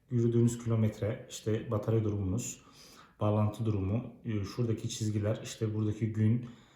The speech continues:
adım sayar, ortada gene. Burada bayağı bir detaylı ekran var aslında.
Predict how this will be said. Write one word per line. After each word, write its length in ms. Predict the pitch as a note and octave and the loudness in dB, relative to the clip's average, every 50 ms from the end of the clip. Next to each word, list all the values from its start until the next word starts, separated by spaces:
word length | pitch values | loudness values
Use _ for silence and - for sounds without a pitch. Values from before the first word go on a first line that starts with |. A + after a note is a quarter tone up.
| _ _ _ | _ _ _
adım 260 | - A2 G#2 A2 G#2+ G#2+ | -2 0 2 2 0 0
sayar, 320 | - G#2 G2+ G2+ A2 A#2 | 0 0 0 2 2 0
ortada 400 | - C3+ B2 A2+ - - G#2+ A2+ | 0 0 0 0 0 0 0 2
gene. 300 | G#2+ G#2+ G#2 A#2+ C#3 C3+ | 2 2 2 2 2 2
Burada 200 | C3+ C3+ D3+ D3 | 2 2 2 4
bayağı 220 | D#3 D#3 D3 C#3+ | 4 4 4 4
bir 100 | D#3 D3+ | 4 4
detaylı 340 | C3 C3 - C#3 C#3 C3+ C3 | 4 4 6 6 6 6 6
ekran 300 | B2+ B2+ - C#3+ C3+ B2 | 4 4 4 4 4 6
var 60 | G2+ | 4
aslında. 480 | G2 F#2 F#2 - - G#2 A2 D3 E3+ | 4 2 0 -2 -2 0 0 0 -2